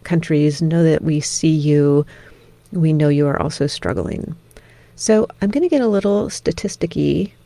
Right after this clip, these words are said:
on you for a minute. Not sure if that's an actual word, just one I made up,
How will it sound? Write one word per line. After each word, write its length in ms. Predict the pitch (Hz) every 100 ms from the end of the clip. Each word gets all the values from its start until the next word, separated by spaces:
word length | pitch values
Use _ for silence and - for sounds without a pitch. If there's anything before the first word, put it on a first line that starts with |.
| -
on 160 | 156
you 180 | 151 151
for 160 | 151 147
a 60 |
minute. 400 | 139 143 165 349 -
Not 180 | 143 -
sure 160 | - -
if 80 | -
that's 260 | 98 -
an 60 | -
actual 380 | - - 90 -
word, 320 | 262 311 302 - - _ -
just 180 | - -
one 160 | - 151
I 60 |
made 200 | 151 156
up, 180 | 233